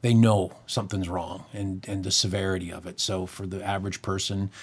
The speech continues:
if it's not too severe and they're concerned it could be something, some ice, you know, most people have an ace bandage or some sort of splinting material at home, and, and then you splint it up, and then you figure out where best to go depending on the time of day and, and, and how severe you really feel it is.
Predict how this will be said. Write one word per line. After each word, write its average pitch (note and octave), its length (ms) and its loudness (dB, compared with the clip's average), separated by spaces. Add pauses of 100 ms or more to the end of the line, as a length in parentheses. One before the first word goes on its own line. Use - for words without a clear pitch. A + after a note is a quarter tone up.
(160)
if - 80 -12
it's - 160 -2
not G2+ 260 -6
too G#2+ 140 0
severe G2+ 540 -2
and G2 120 -2
they're G2 80 -2
concerned G#2 480 0
it - 120 -8
could F#2+ 180 0
be G2+ 80 -4
something, G2 520 -2
some G2 220 -2
ice, G#2 520 2
you G#2 80 -6
know, G2 260 -4
most G#2 220 -8
people G2 240 -6
have G2+ 160 -2
an G2+ 80 -2
ace G2 180 -2
bandage G2+ 480 -4
or G2+ 60 -4
some G2 240 -4
sort G2 180 -4
of F#2+ 100 -6
splinting G2+ 400 -4
material F#2+ 460 -4
at F#2+ 60 -4
home, F#2+ 340 -2
and, F#2+ 120 -2
and F#2 80 -4 (340)
then A#2 120 4
you A2 60 4
splint A2 340 2
it G2+ 60 2
up, G#2 220 2
and A2 100 4
then A2 220 4
you A2 220 2
figure A#2 300 0
out A2+ 160 6
where A2 220 2
best G2+ 380 0
to F#2+ 80 -2
go G#2 260 2
depending G#2 320 0
on G#2 80 2
the G#2 80 0
time G#2+ 300 4
of G2+ 80 0
day G#2+ 380 2
and, G2+ 220 -2 (120)
and, F#2+ 260 -2
and G2 180 -4
how G2 180 -2
severe F#2+ 420 -2
you F#2 120 -2
really F#2 340 -4 (100)
feel F#2+ 300 -6
it F#2 80 -6
is. A2 280 -6